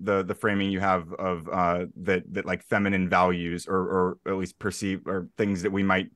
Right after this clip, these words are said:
uh, conceive of as feminine values are more val-, are, are have a heavier hand in society or more valued in society. Um, I don't know if that necessarily then follows that women are, like, m-,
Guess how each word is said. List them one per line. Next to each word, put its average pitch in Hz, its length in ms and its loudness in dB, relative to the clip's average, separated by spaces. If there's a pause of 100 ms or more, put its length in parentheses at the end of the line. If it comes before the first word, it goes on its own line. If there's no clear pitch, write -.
(180)
uh, 87 120 2
conceive 101 400 -2
of 92 160 4
as 90 100 -4
feminine 92 340 0
values 90 540 0 (300)
are 90 360 4 (120)
more 98 320 4
val-, 92 280 4
are, 92 240 0
are 95 380 0
have 95 280 0 (140)
a - 80 -2
heavier 98 320 0
hand 95 280 0
in 95 140 -2
society 90 420 -2
or 90 120 4
more 98 160 4
valued 92 280 2
in 85 60 -6
society. 90 580 -6 (360)
Um, 90 360 2 (120)
I 110 80 2
don't 123 180 2
know 120 100 6
if - 80 0
that 107 120 6
necessarily 104 760 2
then 92 200 -2
follows 92 420 0
that - 120 -6
women 90 500 0 (320)
are, 87 400 4 (300)
like, 92 200 -2
m-, 87 220 -4